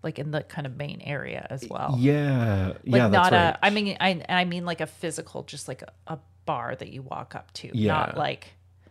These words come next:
Speaker 1: the whole establishment.
Speaker 2: So
Speaker 1: Like a counter.
Speaker 2: Yeah, absolutely. And, and they're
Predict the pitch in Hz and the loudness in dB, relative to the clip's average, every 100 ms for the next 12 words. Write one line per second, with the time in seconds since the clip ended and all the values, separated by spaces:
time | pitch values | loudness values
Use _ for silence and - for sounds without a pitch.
0 | _ _ 156 151 135 131 - - 127 - | _ _ -10 -6 -6 -4 -8 -10 -10 -10
1 | - - - - - - - 143 135 107 | -12 -14 -18 -18 -20 -18 -10 -2 4 4
2 | 98 98 226 226 - 196 143 - 123 - | 4 4 4 2 0 -2 -4 -6 -14 -8
3 | 143 165 110 92 98 104 - 104 85 - | 2 4 4 4 0 -2 -4 -4 -6 -6
4 | - 80 - - - - - _ - 104 | -8 -8 -10 -12 -20 -20 -20 _ 0 4
5 | 98 98 98 95 92 - - - - 131 | 4 4 2 0 -2 -8 -14 -20 -4 -2
6 | 95 - - 107 131 127 120 | -2 -6 -10 -8 -2 0 0